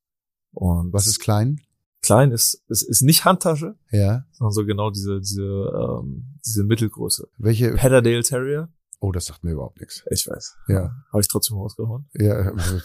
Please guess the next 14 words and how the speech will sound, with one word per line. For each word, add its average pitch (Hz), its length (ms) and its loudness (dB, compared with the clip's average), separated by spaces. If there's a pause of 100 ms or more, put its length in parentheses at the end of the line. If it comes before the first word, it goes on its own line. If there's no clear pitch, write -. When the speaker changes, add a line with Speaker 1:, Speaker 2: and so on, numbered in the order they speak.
(340)
Speaker 2:
klingt 147 260 4
auch, 110 160 6 (180)
<laughs> - 160 -12
Martin 101 260 4
Rütter 113 240 4
freut 135 300 2
das. - 520 0
<laughs> - 840 2
Also, 131 220 6 (200)
Speaker 1:
Ähm, 123 460 8
Speaker 2:
ähm, 127 160 -6
und 123 160 4
wie 131 100 8
alt? 147 420 4